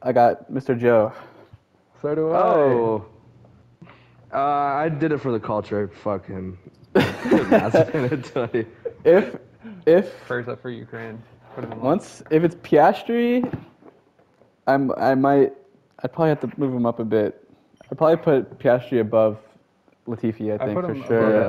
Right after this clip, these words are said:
Speaker 3: Yeah.
Speaker 2: at least Latifi.
Speaker 1: Yeah.
Speaker 2: At
Speaker 3: Yeah.
Speaker 2: least.
Speaker 1: But, um, for now, yeah, I got Joe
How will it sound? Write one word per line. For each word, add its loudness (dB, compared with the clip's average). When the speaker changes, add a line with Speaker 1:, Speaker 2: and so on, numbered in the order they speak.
Speaker 3:
Yeah. -12
Speaker 2:
at -14
least -16
Latifi. -16
Speaker 1:
Yeah. 0
Speaker 2:
At -4
Speaker 3:
Yeah. -8
Speaker 2:
least. -14
Speaker 1:
But, -2
um, -2
for -6
now, 0
yeah, 2
I 2
got 0
Joe 4